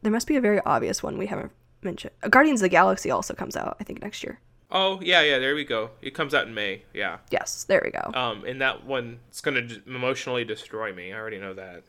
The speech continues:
Speaker 1: Mm-hmm. And then the last one for me is just,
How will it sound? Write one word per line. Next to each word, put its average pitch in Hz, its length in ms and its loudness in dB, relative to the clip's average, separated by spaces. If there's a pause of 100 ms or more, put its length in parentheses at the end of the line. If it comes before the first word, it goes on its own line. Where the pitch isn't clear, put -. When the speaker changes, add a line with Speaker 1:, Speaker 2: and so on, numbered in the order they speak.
Speaker 1:
Mm-hmm. - 240 -4 (680)
And 202 140 0
then 180 400 2 (160)
the - 80 0
last 208 260 8
one 185 120 2
for 202 80 -2
me 170 180 2
is 160 100 -2
just, - 440 -2